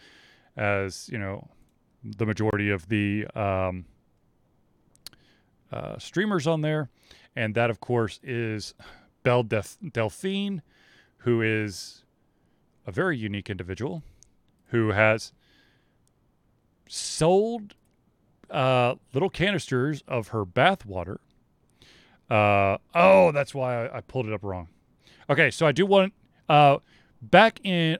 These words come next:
on, in MomoCon twenty eighteen, I had the, the amazing opportunity to interview a gentleman by the name of Ian Beckman,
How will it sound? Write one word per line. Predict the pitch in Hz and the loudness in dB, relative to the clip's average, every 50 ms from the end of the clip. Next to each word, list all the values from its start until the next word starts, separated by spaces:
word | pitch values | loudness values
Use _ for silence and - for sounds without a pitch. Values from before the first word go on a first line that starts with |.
| - | 0
on, | - 151 147 147 185 - | 2 2 2 0 -2 -6
in | - 160 143 139 | -6 -4 -2 0
MomoCon | 196 247 262 202 - - 127 123 160 185 - | 2 2 2 0 0 0 0 0 0 -2 -4
twenty | - - 147 151 143 135 | -4 -2 -2 0 0 0
eighteen, | 127 117 - - 120 110 110 113 113 | -2 -2 -4 -6 -6 -6 -6 -4 -2
I | 120 120 143 127 | 0 2 2 4
had | 131 139 127 113 | 4 4 4 2
the, | 135 131 127 127 131 - - _ - | 0 0 0 0 0 0 -2 _ -12
the | 131 113 127 135 131 131 131 127 127 131 - - _ - | -6 -2 0 0 0 0 0 0 -2 -4 -6 -10 _ -6
amazing | 135 123 147 165 151 113 147 135 | -4 -2 0 0 0 0 0 0
opportunity | 131 113 113 - - 113 110 98 113 117 113 - _ - - - - - _ _ _ - | 0 0 0 -2 -2 -2 -2 -2 -2 -4 -6 -6 _ -20 -20 -20 -20 -20 _ _ _ -12
to | - - 160 160 185 185 180 214 - | -6 -2 0 0 2 0 0 -2 -4
interview | 180 180 190 190 165 127 101 110 120 117 120 131 165 208 202 - _ _ _ - - _ _ _ - | -4 -2 0 0 0 -2 -2 -4 -4 -2 -2 -2 -4 -6 -10 -14 _ _ _ -20 -20 _ _ _ -4
a | 139 131 131 131 127 127 127 123 123 123 143 - _ _ - 127 107 _ - | 0 2 2 4 4 4 2 2 0 -2 -4 -8 _ _ -20 -20 -20 _ -2
gentleman | - 180 196 170 127 113 117 165 202 214 - - 190 120 - _ _ | 0 0 2 2 0 -2 -2 -2 -4 -8 -8 -12 -14 -14 -14 _ _
by | - 135 151 196 233 | -2 -2 0 -2 -4
the | 202 143 123 | -4 -2 -2
name | 110 104 101 101 101 107 104 98 95 101 131 180 208 226 240 180 147 - - - - _ _ _ _ _ - - - - - _ | -2 -2 -4 -4 -4 -4 -4 -4 -6 -6 -6 -6 -6 -4 -4 -6 -6 -10 -20 -20 -20 _ _ _ _ _ -20 -20 -20 -20 -6 _
of | - 123 123 123 120 120 120 - _ - | 2 4 6 6 4 2 0 -4 _ -6
Ian | 214 233 262 254 240 233 170 - - _ _ | -4 -2 0 0 0 0 -2 -4 -6 _ _
Beckman, | - 180 170 - - 113 117 110 - 104 | 2 4 4 2 0 -6 -10 -10 -10 -14